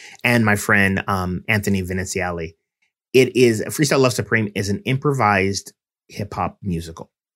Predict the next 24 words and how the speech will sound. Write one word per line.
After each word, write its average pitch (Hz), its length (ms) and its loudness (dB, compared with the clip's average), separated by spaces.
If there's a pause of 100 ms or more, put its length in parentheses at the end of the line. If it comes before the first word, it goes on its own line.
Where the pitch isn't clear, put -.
which 101 200 -4
means 95 200 -2
it's 87 140 -10
completely 107 400 -2
made 117 180 0
up. - 180 -2 (1160)
It 92 160 -2
is, 87 320 -6 (680)
like, 95 300 -4
so 107 140 0
it's 98 160 -2
improvised, 110 680 0 (360)
um, 95 500 0
and 101 340 0 (400)
they 110 200 2
do 110 160 4
hip - 200 0
hop. - 180 -8
They, - 240 -2
they, 95 300 -2 (160)
they 104 120 4
rap, 101 320 2 (520)
um, 104 480 6
and 107 360 2